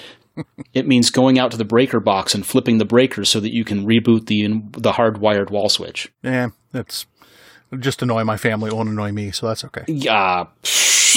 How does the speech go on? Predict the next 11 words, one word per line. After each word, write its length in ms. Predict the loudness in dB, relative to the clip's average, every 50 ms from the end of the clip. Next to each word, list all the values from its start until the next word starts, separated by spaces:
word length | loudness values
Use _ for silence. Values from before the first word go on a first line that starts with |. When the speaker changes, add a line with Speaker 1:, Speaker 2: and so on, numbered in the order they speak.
| 2 2
Speaker 1:
<laughs> 1800 | 0 0 0 0 -2 0 0 0 2 4 2 2 2 0 0 0 0 0 2 2 4 2 2 2 -2 -4 -6 -4 -4 -4 -4 -2 -4 -4 -6 -8 -10 _
Yeah. 1200 | -6 -2 2 2 4 4 4 4 2 2 2 0 0 0 0 0 0 0 0 0 0 0 0 0 0 0 0 -2 -2 -4 -4 -6 -8 -10 -12 -16 -18 -20 -20 -20 _ _ _ _ _ _ _ _ -20 -20 -20 -20 -20 -20 -20 _ _
So, 460 | -2 2 2 4 4 2 2 0 0
so 260 | 0 2 2 2 2
tip 260 | 0 0 -2 -4 -2
to 100 | -4 -6
people 260 | -8 -8 -2 0 0 2
who 140 | 4 4
are 120 | 4 6 6
not 320 | 4 4 2 2 0 -2
me, 360 | -2 0 0 0 -2 -4 -8